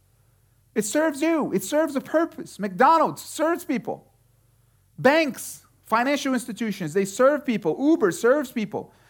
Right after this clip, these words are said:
Spotify, the, the music, uh, company, it serves people. Auto manufacturers, they serve people. YouTube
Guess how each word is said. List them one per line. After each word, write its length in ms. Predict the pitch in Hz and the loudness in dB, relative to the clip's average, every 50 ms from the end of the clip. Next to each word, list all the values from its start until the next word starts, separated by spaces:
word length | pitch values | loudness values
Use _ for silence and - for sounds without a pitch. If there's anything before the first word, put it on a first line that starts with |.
| _ _ - _ | _ _ -20 _
Spotify, 760 | - - - 233 247 294 302 294 254 - 214 175 135 113 113 - - _ _ _ _ _ _ _ _ _ _ - | -14 -4 2 6 6 8 8 6 4 4 4 4 4 2 0 -4 -12 _ _ _ _ _ _ _ _ _ _ -14
the, 300 | 156 156 147 156 165 160 | -12 -12 -6 -6 -6 -4
the 260 | 147 165 156 147 143 | 0 2 2 2 2
music, 540 | 147 156 202 262 269 214 233 208 175 - - - - | 2 0 0 0 0 0 -2 -2 -4 -4 -12 -8 -4
uh, 460 | 151 147 139 127 120 107 113 - - _ _ - - _ _ _ | -2 -2 -2 -2 -2 -6 -8 -10 -16 _ _ -20 -20 _ _ _
company, 480 | - 208 196 175 156 165 131 123 120 123 - - | -2 0 0 0 0 -4 -4 -4 -8 -10 -10 -2
it 140 | - 202 202 | -2 -2 -2
serves 400 | 202 - 254 254 262 254 247 254 | 0 2 4 6 6 6 4 2
people. 420 | - 240 202 170 - 127 101 - - _ _ _ _ _ _ _ _ _ _ _ _ _ _ _ _ _ _ _ _ _ _ _ - - | -4 -4 -4 -4 -4 -8 -12 -12 -14 _ _ _ _ _ _ _ _ _ _ _ _ _ _ _ _ _ _ _ _ _ _ _ 0 4
Auto 180 | 190 226 254 | 4 6 6
manufacturers, 880 | 247 240 233 226 220 208 - 240 233 233 233 - 233 196 165 131 135 - | 4 0 -2 -4 -4 -2 0 0 0 0 0 -2 0 0 0 0 -2 0
they 120 | - 180 185 | -2 -2 -2
serve 500 | 180 - - 240 240 240 247 233 - - | -2 -2 0 2 4 4 4 2 0 -2
people. 380 | 226 202 208 - - - - _ _ _ _ _ _ _ _ _ - | -4 -4 -4 -6 -12 -16 -16 _ _ _ _ _ _ _ _ _ 4
YouTube 560 | 190 254 359 453 - - 294 208 147 113 90 | 6 8 8 8 6 6 4 4 4 2 -2